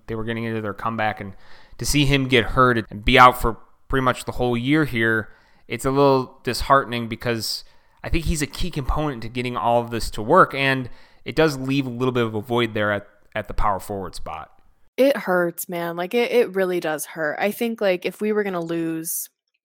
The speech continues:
Speaker 2: anybody and be really disappointed, obviously number one would be Zach. But, I mean, from an emotional standpoint, like, like, Patty Williams was so core to our defense. And also, like, we drafted him. We all loved him last season. Like, it, it really does hurt to lose him,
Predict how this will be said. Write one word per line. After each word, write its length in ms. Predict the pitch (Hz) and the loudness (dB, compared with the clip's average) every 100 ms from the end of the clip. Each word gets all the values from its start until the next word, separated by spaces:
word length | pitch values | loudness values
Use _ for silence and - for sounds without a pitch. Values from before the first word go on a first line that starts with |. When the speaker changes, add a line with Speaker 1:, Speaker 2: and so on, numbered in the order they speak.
| _ _ - | _ _ -6
Speaker 2:
anybody 480 | 190 180 170 165 160 | -4 -2 -4 -4 -6
and 100 | 165 | -8
be 100 | 160 | -8
really 260 | 160 160 | -6 -8
disappointed, 580 | 165 - - 160 160 160 | -10 -12 -10 -10 -8 -6
obviously 340 | 180 185 180 175 | -6 -6 -10 -10
number 220 | 170 165 | -10 -10
one 180 | 165 165 | -10 -10
would 120 | 165 | -10
be 100 | 170 | -10
Zach. 440 | 156 147 147 185 - _ _ _ _ - | -10 -6 -6 -8 -14 _ _ _ _ -6
But, 260 | 175 160 _ - | -6 -8 _ -10
I 80 | |
mean, 160 | 208 202 | -8 -6
from 180 | 208 208 | -4 -4
an 60 | |
emotional 540 | 196 180 175 - 190 185 | -4 -4 -4 -8 -12 -12
standpoint, 600 | 196 190 202 214 220 - | -10 -12 -10 -10 -10 -6
like, 400 | 175 156 165 _ _ _ _ _ _ _ _ | -6 -6 -12 _ _ _ _ _ _ _ _
like, 180 | 190 180 | -10 -8
Patty 260 | 196 214 | -4 -2
Williams 360 | 202 190 185 175 | -2 -4 -6 -10
was 160 | 165 - | -12 -10
so 560 | - 170 165 170 - _ | -8 -6 -4 -6 -8 _
core 420 | - 180 170 170 | -10 -6 -4 -6
to 120 | - | -8
our 160 | - 160 | -12 -12
defense. 760 | 165 139 151 185 208 240 240 - _ _ _ _ - | -12 -16 -12 -10 -8 -10 -12 -16 _ _ _ _ -10
And 120 | 196 | -6
also, 360 | - 196 - 220 | -4 -4 -4 -2
like, 240 | 202 185 | -2 -4
we 220 | - 190 240 | -10 -8 -4
drafted 460 | 208 214 226 202 | 0 0 0 -4
him. 180 | 180 165 | -4 -4
We 160 | 196 208 | -4 0
all 220 | 208 202 | 0 0
loved 340 | 170 175 185 | 0 0 -2
him 220 | - 165 | -6 -6
last 320 | 156 143 139 - | -4 -4 -4 -8
season. 500 | 151 147 147 147 151 | -8 -10 -10 -10 -10
Like, 220 | 156 165 | -8 -8
it, 120 | 175 - | -8 -6
it 200 | 196 175 | -8 -6
really 260 | 185 170 | -6 -4
does 240 | 165 151 151 | -6 -8 -8
hurt 240 | - 143 | -10 -12
to 100 | - | -12
lose 260 | 160 156 - | -12 -12 -12
him, 260 | 170 170 | -12 -12